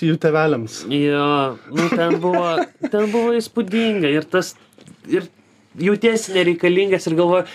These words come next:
Speaker 2: jau geriau būčiau negrojęs to koncerto, bet tai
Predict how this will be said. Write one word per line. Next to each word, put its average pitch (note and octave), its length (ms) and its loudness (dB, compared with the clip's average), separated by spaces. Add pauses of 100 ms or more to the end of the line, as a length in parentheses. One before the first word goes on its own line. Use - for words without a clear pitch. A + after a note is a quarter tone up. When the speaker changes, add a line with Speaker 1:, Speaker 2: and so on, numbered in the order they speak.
(120)
Speaker 2:
jau D#3 140 -2
geriau E3+ 220 0
būčiau F3 280 -2
negrojęs E3+ 580 0
to C3+ 80 -8
koncerto, C3+ 440 -10
bet G3+ 200 0
tai B2 200 -2